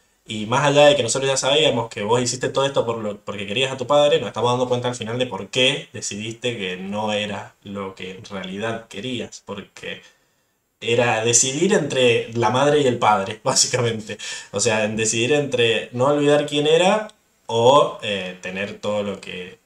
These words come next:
siempre él quiso, creyó que quería, qué sé yo. Me, me gustó eso. Y siento que termina siendo la escena más importante del capítulo esa,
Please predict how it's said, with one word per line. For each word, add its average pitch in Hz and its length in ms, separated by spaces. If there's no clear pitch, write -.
siempre 107 540
él 110 140
quiso, - 280
creyó 107 320
que 131 140
quería, 98 320
qué 104 120
sé - 240
yo. 87 80
Me, 107 180
me 117 140
gustó 120 360
eso. 113 360
Y 127 100
siento 180 260
que 131 480
termina 202 320
siendo 202 260
la 135 80
escena 160 280
más 160 160
importante 127 560
del 120 120
capítulo 123 520
esa, - 340